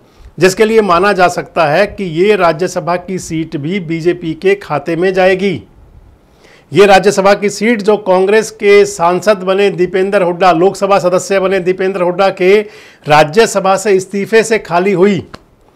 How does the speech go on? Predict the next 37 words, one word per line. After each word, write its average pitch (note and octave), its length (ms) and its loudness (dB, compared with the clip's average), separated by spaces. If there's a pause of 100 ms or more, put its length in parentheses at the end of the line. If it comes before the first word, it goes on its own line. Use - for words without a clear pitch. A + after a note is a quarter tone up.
(440)
ये G#3 140 6
सीट A#3 300 0
अब - 200 -2
कांग्रेस G#3 340 4
के B3 100 -2
हाथ F3+ 180 2
तो F#3 160 -4
आने F3+ 200 2
वाली G3 240 0
नहीं G3+ 280 0
और F#3 140 2
इसलिए G3 340 2
इस E3 140 2
पर A3 300 2 (280)
भारतीय C3+ 360 -2
जनता F#3 320 -2
पार्टी E3 340 -2
का F#3+ 160 -2
चेहरा E3+ 440 2
कौन E3 260 -4
होगा, D#3 200 -2
नज़रें F3 360 -2
उस E3+ 200 -4
पर E3+ 140 -2
ज़्यादा A#2 300 -2
हैं, F#2 200 -16 (800)
क्योंकि F#3 220 0
भारतीय E3+ 300 0
जनता G#3 260 0
पार्टी F#3+ 320 -4
के G3+ 120 -4
पास G#3 260 0
अंकों F#3+ 300 2
का A3 140 0
गणित F#3 280 0
पूरा F3 240 0
है। - 440 -6